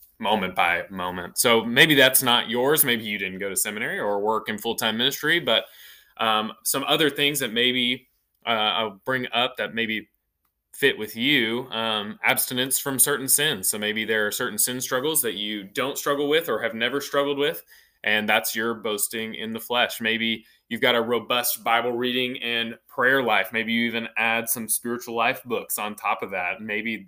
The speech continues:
your boasting in the flesh is that, um, you can say, "I've read my Bible every day for a year straight without missing a single time. I pray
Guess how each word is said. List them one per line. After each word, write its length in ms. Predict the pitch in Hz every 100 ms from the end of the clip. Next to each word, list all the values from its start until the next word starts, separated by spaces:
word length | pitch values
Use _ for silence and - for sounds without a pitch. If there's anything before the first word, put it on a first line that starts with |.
| -
your 160 | 117
boasting 380 | 101 123 123 120
in 80 | 113
the 80 | 101
flesh 400 | 113 147 180 110
is 240 | 98 -
that, 320 | - 107 113 - _ _ _ _ _ _ _ _ _ 107
um, 400 | 104 104 107 104
you 180 | 120
can 180 | 123 123
say, 320 | - 123 110 107
"I've 220 | 127 127
read 160 | 113
my 100 | 113
Bible 340 | 110 117 120 120
every 240 | 117 123
day 300 | 117 110 120
for 520 | - 123 117 117 120 113
a 80 | 113
year 400 | 110 120 139 -
straight 420 | - 143 151 -
without 280 | 113 110 95
missing 300 | 113 - 120
a 40 |
single 480 | 110 127 127 131 131 _ -
time. 300 | 139 143 90
I 200 | 110 117
pray 560 | - 113 110 120 139